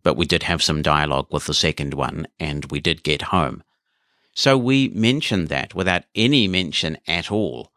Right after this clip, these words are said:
of anyone's religion. I actually agree with you, and it might not have made it to the podcast version, but it definitely was said on the Mushroom F M version, which is the full version of Mosen at Large when it goes out live.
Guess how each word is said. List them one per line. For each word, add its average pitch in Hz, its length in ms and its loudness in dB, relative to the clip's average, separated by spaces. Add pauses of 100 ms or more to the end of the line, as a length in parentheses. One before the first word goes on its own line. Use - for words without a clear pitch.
(160)
of 92 180 4
anyone's 71 680 2
religion. 69 460 -6
I 117 200 0
actually 123 460 2
agree 98 400 0
with 92 260 -4
you, 127 280 4
and 110 340 2
it 123 180 0
might 117 340 0
not 127 380 2
have 101 200 -2
made 98 380 4
it - 160 -2
to - 240 -4
the 82 100 -2
podcast - 720 -4
version, 67 640 -6
but 92 160 4
it 92 220 -2
definitely 113 520 2
was 92 380 2
said 85 540 4 (540)
on 95 460 4
the 95 120 2
Mushroom 90 360 2
F 80 160 0
M 117 200 6
version, 71 360 0
which 60 220 -6
is - 80 -4
the 82 80 -4
full 156 300 2
version 76 380 0
of 65 120 -6
Mosen 71 340 0
at - 80 -6
Large 64 300 0
when 80 100 -2
it - 120 -6
goes 73 220 0
out 65 280 -4
live. 69 500 -2